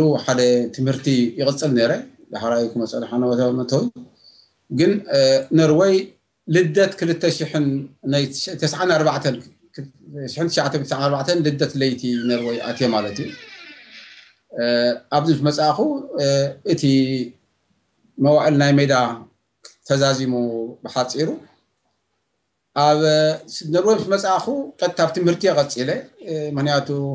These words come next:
እቲ ዘጥፋእናዮ ግዜ ኣብ ሜዳ ብዙሕ ሳይ ዘጠዓሰና ወይ ከዓ ትምህርቲ፣ እ፣ ድሌተይ ገና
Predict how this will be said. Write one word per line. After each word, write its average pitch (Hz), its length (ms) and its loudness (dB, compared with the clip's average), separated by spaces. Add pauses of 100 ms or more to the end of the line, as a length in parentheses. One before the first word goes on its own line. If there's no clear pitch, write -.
(140)
እቲ - 200 -14
ዘጥፋእናዮ 139 640 0
ግዜ 131 200 -2 (180)
ኣብ 131 180 -2
ሜዳ 127 200 -2 (120)
ብዙሕ 127 280 -6
ሳይ 131 220 2 (180)
ዘጠዓሰና 131 580 -2
ወይ 123 160 0
ከዓ 123 200 0
ትምህርቲ፣ 131 300 0 (120)
እ፣ 127 120 2 (840)
ድሌተይ 135 420 2
ገና 135 160 2